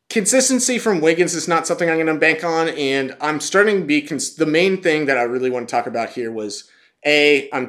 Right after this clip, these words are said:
still, I still feel, uh, confident in my take that Chris Paul needs to come off the bench for this team to be good, and that I did say that they come out slow. This Klay Thompson stuff is the concern to me.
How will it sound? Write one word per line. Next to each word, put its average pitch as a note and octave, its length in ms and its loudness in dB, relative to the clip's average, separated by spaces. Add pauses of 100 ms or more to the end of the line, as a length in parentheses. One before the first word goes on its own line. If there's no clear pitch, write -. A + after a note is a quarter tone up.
(140)
still, C3+ 420 0
I C3+ 80 -2
still D3 220 0
feel, C#3 520 2 (580)
uh, A#2 520 0 (1300)
confident C3+ 560 0
in C3+ 100 -6
my C3+ 120 0
take B2+ 280 -4
that B2+ 140 -6
Chris C#3+ 180 -4
Paul C#3+ 180 0
needs B2 200 -6
to A#2+ 60 -6
come B2+ 180 -6
off A#2+ 160 -6
the B2+ 60 -6
bench A2+ 220 -6
for B2+ 100 -10
this A#2+ 140 -8
team B2 160 -6
to B2+ 60 -8
be B2 80 -6
good, A2+ 460 -6
and D3+ 160 0
that D3+ 240 4
I - 20 -4
did D#3 240 0
say D3 160 2
that C#3+ 220 -2
they C#3 120 0
come C#3+ 320 -6
out C#3 160 -2
slow. A#2+ 500 0 (720)
This G#3+ 280 6
Klay F#3+ 240 4
Thompson D#3+ 420 0
stuff C3+ 480 0
is C3+ 360 -4
the C#3+ 100 2
concern - 520 -8 (160)
to D#3 120 -4
me. A#2 340 -8